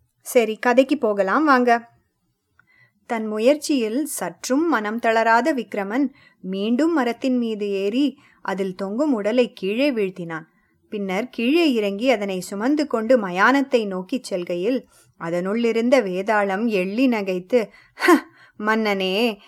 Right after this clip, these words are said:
இந்த பயங்கர இரவிலும் நீ விடாமுயற்சியுடன் ஒரு வேலையை செய்து முடிப்பது என்று கங்கணம் கட்டிக்கொண்டிருக்கிறாய்.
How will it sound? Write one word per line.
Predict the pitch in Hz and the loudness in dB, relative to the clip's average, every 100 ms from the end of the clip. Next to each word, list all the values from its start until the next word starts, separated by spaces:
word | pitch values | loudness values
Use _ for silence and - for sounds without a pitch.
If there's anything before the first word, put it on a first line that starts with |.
| _ | _
இந்த | - 302 277 240 | 0 4 6 6
பயங்கர | 233 220 220 240 330 | 4 4 2 4 4
இரவிலும் | 294 254 262 247 240 320 | 6 6 6 4 2 2
நீ | 294 247 | 4 2
விடாமுயற்சியுடன் | 220 220 220 226 294 269 262 254 262 226 220 277 | 0 2 4 6 6 4 2 2 -4 -2 0 2
ஒரு | 269 233 | 2 2
வேலையை | 208 220 254 226 247 | 2 2 2 2 0
செய்து | - 226 247 302 | -2 -2 0 2
முடிப்பது | 262 233 - 208 240 | 2 0 -4 -2 0
என்று | 277 226 277 | 0 -2 -4
கங்கணம் | 233 202 233 330 339 311 | -4 -2 0 2 2 2
கட்டிக்கொண்டிருக்கிறாய். | 254 247 - 226 220 220 208 214 202 196 | 0 -2 -4 -4 -2 -4 -6 -4 -2 -2